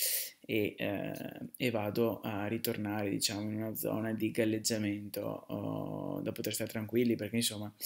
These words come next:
adesso mancano quattro partite al termine, se non ricordo male, quindi sono praticamente, eh, dodici punti disponibili,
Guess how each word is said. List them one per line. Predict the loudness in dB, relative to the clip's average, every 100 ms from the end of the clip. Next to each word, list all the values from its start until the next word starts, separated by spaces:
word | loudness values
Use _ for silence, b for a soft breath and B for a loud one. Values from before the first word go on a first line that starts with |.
| B B B
adesso | -2 2 4
mancano | 2 0 -2
quattro | 0 2 2
partite | 0 -2 -2 0 0
al | 0
termine, | 2 2 2 4 4 2 -4
se | -8 -2
non |
ricordo | -2 0 0 0
male, | 0 0 -2 -2 -2 B B B B
quindi | -4 -2 2
sono | 2 2 -2
praticamente, | -2 -2 -2 0 0 0 0 0 -2 -2
eh, | -6 -2
dodici | -2 0 2 2
punti | 2 -2 2
disponibili, | 2 4 2 2 2 2 4 2